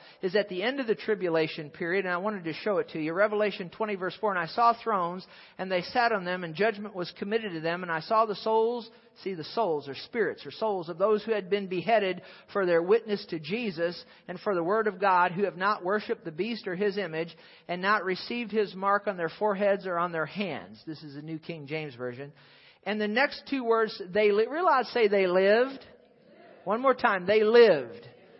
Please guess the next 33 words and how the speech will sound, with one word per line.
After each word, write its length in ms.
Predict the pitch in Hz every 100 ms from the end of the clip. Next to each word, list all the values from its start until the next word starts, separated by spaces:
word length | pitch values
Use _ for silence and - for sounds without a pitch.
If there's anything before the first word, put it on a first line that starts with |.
| - - - -
See, 120 | 202
a 20 |
lot 80 | 240
of 60 |
times 260 | 247 240 214 -
people 280 | 226 208
read 220 | 180 208 202
over 200 | 202 170
those 240 | 160 - -
two 100 | 160
words, 300 | 160 175 -
but 120 | 175
that's 220 | 202 208
a 60 | 170
resurrection 720 | 175 180 165 170 175 - 143
right 240 | 131 127 127
there. 220 | 135 139
Everybody 580 | 147 190 208 202 196 196
who 140 | 190 165
died, 480 | 160 196 175 147 147 139 -
Christians 460 | 233 - 147 117 -
now, 180 | - -
people 300 | 196 190 196
that 160 | 170
got 220 | 170 170 170 -
saved 340 | 220 190 160
after 360 | 165 180 - 185
the 120 | 170
rapture, 420 | 180 175 165 165
they 100 | 147
missed 280 | 139 180 -
the 100 | 202
rapture, 460 | 175 156 - 170